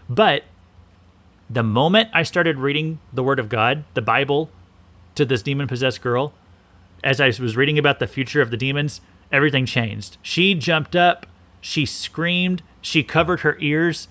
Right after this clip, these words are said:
she yelled, "Stop saying that," okay? So this demon inside of her, it got really agitated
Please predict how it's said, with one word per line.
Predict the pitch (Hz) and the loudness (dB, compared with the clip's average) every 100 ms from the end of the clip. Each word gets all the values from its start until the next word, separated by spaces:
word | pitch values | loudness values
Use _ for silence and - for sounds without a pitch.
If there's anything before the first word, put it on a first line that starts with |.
| - - | -18 -10
she | - | -4
yelled, | 151 139 131 120 - _ - | 0 2 2 -4 -14 _ -6
"Stop | - - 208 226 - | -4 2 4 4 0
saying | - 208 240 226 185 | 0 2 4 4 2
that," | 151 107 - - _ _ _ | -2 -2 -6 -16 _ _ _
okay? | 139 135 160 165 - - - | -2 2 0 -2 -10 -20 -6
So | - 160 | 0 2
this | 151 190 | 2 0
demon | 135 180 185 151 139 - | 0 0 0 -2 -4 -4
inside | 139 - 135 | -2 2 2
of | 143 | 2
her, | - 143 - | 0 -2 0
it | 180 - | -2 0
got | 170 - 143 123 | 0 0 -4 -6
really | 156 185 180 175 160 | -2 0 0 -2 0
agitated | 160 160 143 131 131 117 113 110 | 0 2 -2 -4 -2 0 0 -2